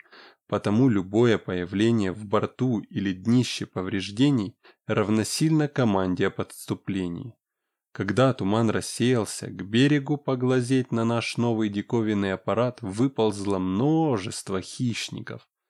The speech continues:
Несмотря на то, что вокруг Озерного кипела работа, враг не торопился нападать. Пока мои лесорубы таскали лес,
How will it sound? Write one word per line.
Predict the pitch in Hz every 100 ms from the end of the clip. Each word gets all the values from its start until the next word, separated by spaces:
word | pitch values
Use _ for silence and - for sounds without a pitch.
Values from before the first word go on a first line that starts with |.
| _ _ _
Несмотря | 104 101 - 104 - 127 120
на | 92
то, | - 117
что | - -
вокруг | - - 113 120
Озерного | 98 92 117 135 110 92 101 -
кипела | - - 123 135 101
работа, | 95 87 151 - 110 - - - _ -
враг | 101 123 123 120 135
не | 139
торопился | 139 147 143 107 101 - 117
нападать. | 123 - 131 107 95 - _ _ _
Пока | 113 107 - 117 131
мои | 131 113 160
лесорубы | 151 101 - 110 123 131 123
таскали | - 104 - 170 147
лес, | 101 95 127 127 -